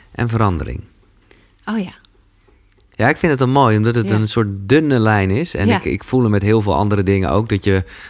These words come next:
Speaker 1: nou ja, om een ander voorbeeld te geven, dat je wel herkenbaar wil zijn, maar niet voorspelbaar.
Speaker 2: Ja.
Speaker 1: Terwijl het voelt, het ligt
Speaker 2: Ja.
Speaker 1: heel dicht bij elkaar,
Speaker 2: Ja.
Speaker 1: weet je wel.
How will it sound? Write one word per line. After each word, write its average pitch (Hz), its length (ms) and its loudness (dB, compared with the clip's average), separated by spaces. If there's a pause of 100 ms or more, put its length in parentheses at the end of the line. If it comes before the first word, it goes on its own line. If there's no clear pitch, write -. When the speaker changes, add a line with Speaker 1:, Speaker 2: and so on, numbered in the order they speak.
Speaker 1:
nou 85 140 -4
ja, 80 60 -2
om 85 100 -2
een 73 180 -4
ander 82 260 -2
voorbeeld 85 280 -2
te 90 60 -4
geven, 85 260 0
dat 82 120 -6
je 85 160 -2 (280)
wel 92 500 2 (400)
herkenbaar 101 640 2
wil 98 140 2
zijn, 98 300 0
maar 95 100 0
niet 98 140 -2
voorspelbaar. 95 640 0
Speaker 2:
Ja. 135 60 -6
Speaker 1:
Terwijl 175 240 -4
het 101 100 -10
voelt, 92 340 -8
het 110 80 -14
ligt 95 200 -4
Speaker 2:
Ja. 76 40 -8
Speaker 1:
heel 101 160 -2
dicht 117 120 -2
bij 98 140 -2
elkaar, 190 180 0
Speaker 2:
Ja. 196 120 0
Speaker 1:
weet 120 100 -6
je 117 60 -8
wel. 143 120 -8